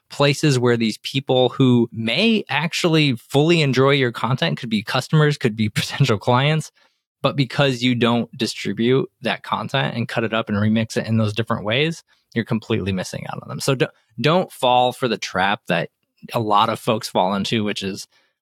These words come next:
"Well, I'm doing a newsletter, and the people who really want that content,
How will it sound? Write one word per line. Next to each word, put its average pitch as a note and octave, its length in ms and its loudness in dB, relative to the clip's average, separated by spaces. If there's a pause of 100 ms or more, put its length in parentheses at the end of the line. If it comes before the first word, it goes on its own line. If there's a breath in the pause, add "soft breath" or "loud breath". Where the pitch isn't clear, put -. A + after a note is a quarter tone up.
"Well, C3 460 4
I'm B2 720 0
doing A2 360 0
a G2 60 -4
newsletter, D#2+ 640 -4 (180)
and G2 600 -4 (520)
the G2 80 -6
people C3 300 0
who A2+ 360 2
really B2 240 2
want G#2+ 300 2
that - 160 -2
content, F#2+ 520 -4